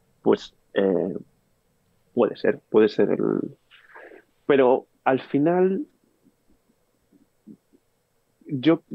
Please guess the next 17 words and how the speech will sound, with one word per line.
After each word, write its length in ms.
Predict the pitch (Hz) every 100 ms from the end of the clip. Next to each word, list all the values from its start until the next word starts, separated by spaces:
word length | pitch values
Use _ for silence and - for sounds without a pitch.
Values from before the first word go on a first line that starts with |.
| 139 -
en, 540 | 135 143 139 135 131
en 140 | - 135
ese 160 | 139
sentido, 600 | 160 165 156 170 165 151
con, 500 | 147 147 147 143 135
con 200 | 120 120
una 200 | 131 143
cuestión, 760 | 139 139 - 143 135 131 123 120 - -
em, 720 | 117 113 113 107 107 104 104
tan 200 | - 120
personal 500 | 117 110 113 113 107
o 540 | 107 104 104 98 - - _ - - _ -
tan 140 | 117 113
sentimental 440 | 113 110 107 110
como 220 | 113 107
es 120 | 110 117
el, 380 | 107 104 104